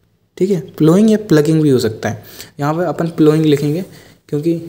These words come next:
है ना, आप सबको पता तो होंगी नहीं वर्ब की सारी फॉर्म्स,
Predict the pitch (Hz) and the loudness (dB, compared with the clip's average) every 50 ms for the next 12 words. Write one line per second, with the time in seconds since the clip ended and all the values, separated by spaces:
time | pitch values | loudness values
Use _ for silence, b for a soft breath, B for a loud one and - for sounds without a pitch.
0 | - - - 160 170 160 151 165 - - 151 127 - - 147 - 139 127 135 127 | -12 -6 -4 -4 -2 -4 -4 -6 -4 -6 -6 -6 -4 -6 -4 -2 -2 0 0 -2
1 | 127 131 127 131 131 135 143 160 156 143 139 135 131 127 127 - 139 - - 127 | 0 0 -2 0 0 -2 -2 -2 -2 -2 0 0 0 0 -2 -4 -4 -4 -2 -2
2 | 131 131 127 127 123 123 - - | -2 -2 -2 -4 -8 -8 -8 -12